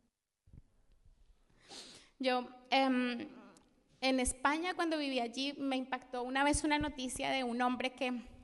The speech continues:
era ya mayor, jubilado, un señor ya viejito, que vivía con su esposa y la pensión no le alcanzaba para pagar la casa. Resulta que lo desahuciaron y el Estado le quitó la casa y le dieron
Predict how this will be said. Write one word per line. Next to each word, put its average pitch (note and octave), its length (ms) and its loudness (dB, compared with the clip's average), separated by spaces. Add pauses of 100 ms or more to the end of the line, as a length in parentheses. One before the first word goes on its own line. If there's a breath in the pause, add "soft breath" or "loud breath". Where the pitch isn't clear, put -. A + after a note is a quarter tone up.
era A#3 160 -2
ya C4 240 2
mayor, B3 460 2
jubilado, A3+ 680 0
un A3+ 220 -4
señor B3 340 -2
ya A3+ 140 0
viejito, A#3 520 -4 (320 loud breath)
que C4+ 120 6
vivía B3+ 340 4
con C4 160 0
su C#4+ 100 -2
esposa D4 520 2 (480 loud breath)
y E4+ 80 2
la E4 160 6
pensión E4+ 400 2
no C#4+ 100 0
le C4 120 0
alcanzaba C4 500 -2
para A#3+ 180 0
pagar A3 240 -4
la A3+ 140 -4
casa. E4 240 -2
Resulta C#4+ 440 -4
que E4+ 220 2 (320 loud breath)
lo B3+ 640 4
desahuciaron C4+ 720 0 (380)
y C#4 100 0
el B3+ 100 4
Estado A#3+ 280 2
le C4 120 -4
quitó B3+ 220 -8
la G#3+ 140 -4
casa C4 280 -4
y C4+ 60 -4
le B3+ 120 -4
dieron A#3+ 560 -4